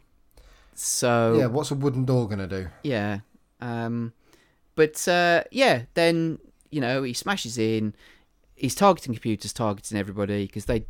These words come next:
Speaker 1: again, they're a little bit probably shocked and surprised. They don't know what's going on. Uh, and then, um, you know, uh, they all start shooting at him. And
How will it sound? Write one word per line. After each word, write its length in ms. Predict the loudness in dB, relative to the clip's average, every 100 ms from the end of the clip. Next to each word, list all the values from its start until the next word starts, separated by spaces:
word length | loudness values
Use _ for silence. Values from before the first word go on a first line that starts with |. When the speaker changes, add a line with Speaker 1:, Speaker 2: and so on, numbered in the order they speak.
| -4
Speaker 1:
again, 380 | 0 2 0 0
they're 140 | 2 4
a 40 |
little 220 | 4 4
bit 220 | 0 -2
probably 340 | -2 -2 -4 -6
shocked 560 | -6 -2 -2 -2 -6
and 80 | -8
surprised. 580 | -8 -4 -2 -2 -4 -6
They 80 | -2
don't 320 | 2 2 0
know 160 | -4 -4
what's 220 | -6 -8
going 300 | -4 -4 -4
on. 240 | -6 -8 -12 -20 -20 -20 -8
Uh, 380 | -4 -2 -4 -6 -8
and 600 | -6 -2 -2 -2 -4 -8 -20 _
then, 440 | -4 -2 -2 -2 -6 -20 -20 -12 -4
um, 640 | -2 0 0 -2 -2 -4 _ _ _ _ _ _ -4
you 100 | -2
know, 240 | -2 -4 -8 _ _ _ -20 _ _ _ -20 _
uh, 480 | -4 -2 0 -2 -4 -2
they 100 | -2
all 100 | -2
start 260 | -4 -6
shooting 300 | -4 -4 -4
at 120 | -6 -4
him. 260 | -6 -6 -12 -20 _ _ -4
And 480 | -2 0 -2 -2